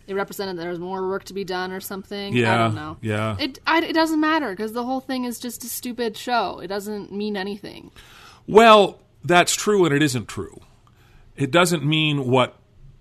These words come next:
Speaker 2: it's supposed to mean, but it, I think, means a great deal to the president's base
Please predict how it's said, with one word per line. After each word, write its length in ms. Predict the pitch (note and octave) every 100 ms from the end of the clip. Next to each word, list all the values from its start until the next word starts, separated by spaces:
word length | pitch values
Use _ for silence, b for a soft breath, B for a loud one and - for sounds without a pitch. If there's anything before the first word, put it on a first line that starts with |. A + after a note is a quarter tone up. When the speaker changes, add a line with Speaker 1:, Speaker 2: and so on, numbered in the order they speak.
| -
Speaker 2:
it's 180 | B2+ -
supposed 540 | B2+ - G3+ A#3 - -
to 80 |
mean, 320 | G2+ E2+ D2 -
but 180 | G2 A2+
it, 100 | A#2 -
I 140 | C#3
think, 260 | C#3 D3 A#2+
means 280 | B2 B2 A2
a 40 |
great 380 | G#2 B2+ A#2+ G#2
deal 360 | B2+ C3 A2 G2+
to 100 | G#2
the 80 |
president's 440 | F#2+ A2 G2+ F#2+ F2+
base 540 | A#2 B2+ E3+ - -